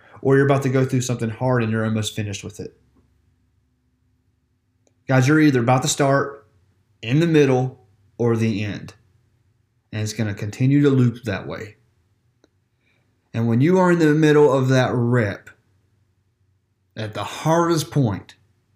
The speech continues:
at the toughest point, you have to find the strength to finish that rep, because when you do,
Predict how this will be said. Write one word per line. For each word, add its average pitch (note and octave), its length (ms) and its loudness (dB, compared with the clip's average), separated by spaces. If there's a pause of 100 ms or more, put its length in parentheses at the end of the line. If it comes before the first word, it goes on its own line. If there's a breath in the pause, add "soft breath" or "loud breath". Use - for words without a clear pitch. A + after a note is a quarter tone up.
(300)
at A2 240 -10
the G2+ 220 -8 (140)
toughest - 520 -2
point, - 460 -6 (800)
you C#3+ 120 -2
have E3 560 -2 (300 soft breath)
to C3+ 160 0
find D#3+ 520 0
the E3+ 80 -2
strength - 840 -2 (240)
to B2 100 -2
finish D3 480 -2
that C3 240 0
rep, A#2 320 0
because A#2 280 -2
when E3 500 0
you D#3 280 2
do, A2+ 540 0